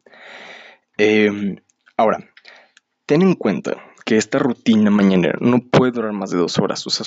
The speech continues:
tú nada más la utilizas. La rutina mañanera es solamente un medio para ganar momentum, no es el fin,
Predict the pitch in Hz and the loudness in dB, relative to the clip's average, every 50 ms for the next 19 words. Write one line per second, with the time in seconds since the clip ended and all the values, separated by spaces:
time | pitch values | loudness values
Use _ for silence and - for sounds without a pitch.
0 | - _ 151 156 160 160 165 165 165 165 165 147 143 135 127 120 123 - 113 110 | -6 _ 0 0 0 0 0 0 0 -2 -2 0 0 0 0 0 0 0 0 0
1 | 107 104 - 123 131 131 131 147 175 190 190 160 120 113 113 117 117 - - _ | 0 -2 -2 -2 -2 -2 -2 -4 -4 -2 0 2 2 2 2 0 0 -2 -2 _
2 | 127 117 - - 123 123 123 120 117 113 - 117 117 113 117 117 123 131 139 143 | -4 -2 0 0 2 2 2 2 2 0 0 0 0 2 2 2 2 2 2 2
3 | 143 170 208 233 - _ _ - - - - - - - - _ - _ - 113 | 2 2 2 0 -4 _ _ -20 -20 -20 -18 -18 -18 -20 -20 _ -8 _ 0 0
4 | 110 107 110 110 110 107 113 113 107 104 107 107 104 - 117 117 127 127 131 131 | 2 2 2 0 0 0 0 0 0 2 0 0 -2 -2 -2 0 2 2 2 2
5 | 135 131 - 135 120 107 - - 90 95 - | 2 0 0 0 -2 0 -2 -4 -4 -6 -8